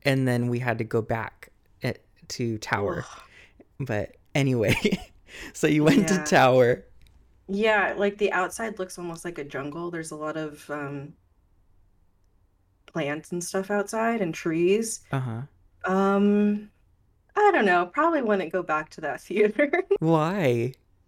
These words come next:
Speaker 2: It was just, like, I understand the kind of cool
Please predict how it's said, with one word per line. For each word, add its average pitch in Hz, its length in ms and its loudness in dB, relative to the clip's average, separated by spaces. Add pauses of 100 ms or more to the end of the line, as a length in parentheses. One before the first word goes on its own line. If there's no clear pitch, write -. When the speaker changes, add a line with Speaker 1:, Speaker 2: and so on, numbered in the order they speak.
(200)
Speaker 2:
It 320 160 6
was 311 240 4
just, 220 520 -4
like, 226 220 -4
I 226 160 2
understand 180 600 -6
the 156 380 -6 (380)
kind 170 320 -6
of 156 180 -8 (1700)
cool 185 600 2